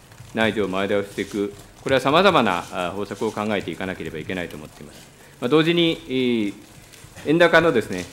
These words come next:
えー、まあ、まさに、えー、このメリットをどのように生かしていくのかと。まあ、先に、あの、七兆円規模のですね、えー、これは、あの、企業が、あ、海外の、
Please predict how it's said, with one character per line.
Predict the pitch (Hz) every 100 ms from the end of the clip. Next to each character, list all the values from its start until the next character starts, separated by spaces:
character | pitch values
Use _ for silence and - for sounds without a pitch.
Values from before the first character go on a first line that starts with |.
| - - 107
え | 104 95
ー、 | 95
ま | 117 87
あ、 | - - -
ま | 120
さ | 117
に、 | 95 87
え | 98
ー、 | 90 87
こ | 110
の | 113
メ | 156
リ | 123
ッ | -
ト | 78
を | 76 - - - - -
ど | 135
の | 117
よ |
う |
に | 92
生 | 90
か | 107
し | -
て |
い | 80
く | 95
の | 82
か | 76
と。 | - - - - - - -
ま | 117
あ、 |
先 | 127 127 120
に、 | 135 135 120
あ | 110
の、 | 107 104 101 98 - - - - - -
七 | 117 123
兆 | 127 117
円 | 113
規 | 139
模 | 98
の | 76
で | 73
す | -
ね、 | 80 - - - - -
え | 90 90
ー、 |
こ | 98
れ | 104
は、 | 123 131 -
あ | 107
の、 | 101
企 | 101 98
業 | 92
が、 | 98 131 127 - 95
あ、 | 95
海 | 101 90
外 | 85
の、 | 80 78